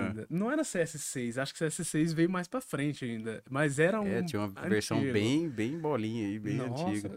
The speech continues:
Speaker 1: o Photoshop, assim, hoje visualmente ele é lindo, né?
Speaker 2: É.
Speaker 1: Antigamente ele era aqueles, aquelas caixas quadradonas
Speaker 2: É di-,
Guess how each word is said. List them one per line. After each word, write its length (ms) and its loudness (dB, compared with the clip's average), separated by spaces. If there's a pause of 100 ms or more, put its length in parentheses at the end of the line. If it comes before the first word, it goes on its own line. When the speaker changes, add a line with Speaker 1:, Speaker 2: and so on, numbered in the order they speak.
(140)
Speaker 1:
o 120 -10
Photoshop, 480 -4
assim, 360 0
hoje 360 2
visualmente 520 -4
ele 100 -2
é 60 -6
lindo, 400 -4
né? 380 -4
Speaker 2:
É. 20 -6
Speaker 1:
Antigamente 680 0
ele 120 0
era 120 2
aqueles, 640 -4
aquelas 400 -4
caixas 320 -6
quadradonas 560 -2
Speaker 2:
É 20 -4
di-, 140 -4